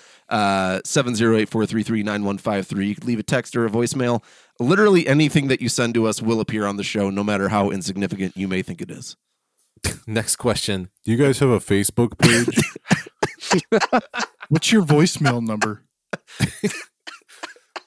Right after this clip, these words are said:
Speaker 1: Oh, shit. And, uh, with that,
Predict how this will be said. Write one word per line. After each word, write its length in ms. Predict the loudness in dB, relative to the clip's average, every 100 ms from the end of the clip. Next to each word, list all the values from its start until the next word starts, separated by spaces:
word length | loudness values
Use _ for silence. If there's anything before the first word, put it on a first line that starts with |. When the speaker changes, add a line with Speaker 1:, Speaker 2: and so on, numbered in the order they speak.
| _ _ -20 _ _ _ _ _ _ _ _ -20 -20 _ _ _ _ _ -4
Speaker 1:
Oh, 680 | 0 4 4 4 2 0 -2
shit. 440 | -6 0 0 0 _ _ _ -20 -6 2
And, 300 | 4 6 6
uh, 200 | 6 6
with 160 | 4 4
that, 260 | 2 2